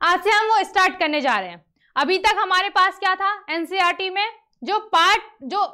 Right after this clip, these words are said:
पार्ट वन की यूनिट फर्स्ट थी आपके पास में, वो क्या थी, सॉलिड स्टेट, ठोस अवस्था। लेकिन जब एनसीईआरटी में कुछ अपडेट आए,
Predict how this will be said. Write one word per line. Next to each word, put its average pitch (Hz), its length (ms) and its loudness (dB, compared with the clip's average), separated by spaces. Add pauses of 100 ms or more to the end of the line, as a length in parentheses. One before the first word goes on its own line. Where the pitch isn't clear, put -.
(180)
पार्ट 339 260 2
वन 403 200 -2
की 427 180 0
यूनिट 392 400 -2
फर्स्ट 349 280 0
थी 339 80 -4
आपके 311 260 -2
पास 294 260 -2
में, 359 120 -6
वो 320 180 -2
क्या 269 220 -4
थी, 403 160 -6 (400)
सॉलिड 403 380 2 (100)
स्टेट, - 440 -8 (680)
ठोस 453 320 2 (280)
अवस्था। 330 480 -2 (340)
लेकिन 381 580 0 (360)
जब 403 280 -2
एनसीईआरटी 403 640 0
में 440 160 -4
कुछ 427 240 -8
अपडेट 262 560 -2
आए, 269 200 0